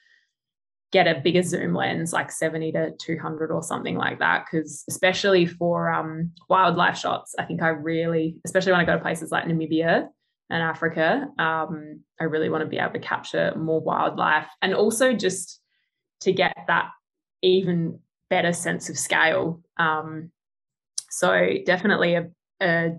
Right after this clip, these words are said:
big zoom lens like that. And I wanna get a couple, like a thir-, just a thirty-five millimeter with a lower aperture,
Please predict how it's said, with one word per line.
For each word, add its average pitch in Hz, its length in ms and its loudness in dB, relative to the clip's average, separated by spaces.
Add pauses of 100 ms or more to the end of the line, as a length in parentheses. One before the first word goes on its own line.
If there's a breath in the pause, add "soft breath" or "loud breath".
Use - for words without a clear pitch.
(120)
big 180 180 0
zoom 170 240 -2
lens 175 220 0
like - 220 -4
that. 185 460 2
And 170 100 0
I 170 60 4
wanna 180 200 2
get - 320 0
a - 200 -8
couple, 160 540 -4 (300 soft breath)
like 165 120 -6
a 170 140 -4
thir-, 165 220 0
just - 200 -8
a - 40 -12
thirty-five 165 600 -2
millimeter 160 640 -2 (100)
with 160 120 -4
a 160 40 0
lower 160 280 0
aperture, 160 640 -2